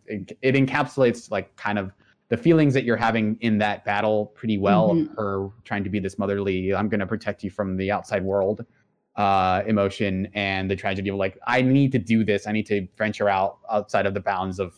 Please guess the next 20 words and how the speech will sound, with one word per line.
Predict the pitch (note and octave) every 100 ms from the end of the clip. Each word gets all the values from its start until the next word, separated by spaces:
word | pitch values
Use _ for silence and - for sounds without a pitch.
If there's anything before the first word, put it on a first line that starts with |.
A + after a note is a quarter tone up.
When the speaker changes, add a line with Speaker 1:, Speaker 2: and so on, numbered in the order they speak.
| _
Speaker 1:
you | G2
know, | F2
where | F#2
you're | F#2 F#2
keeping | - A2 G2 F#2+
me." | F2+ F#2 - _ _ -
And | G2 F#2
it, | F#2+ G#2+
it's, | A#2
like, | A2
a |
very | G#2 A2+
sad | G#2+ - A#2+ A#2
theme | A#2 A2 G#2+ G#2
with | G2+ -
kind | G#2+ G2
of, |
like, | G2 F#2+
this, | G2 G2 -
this | - G#2+ G2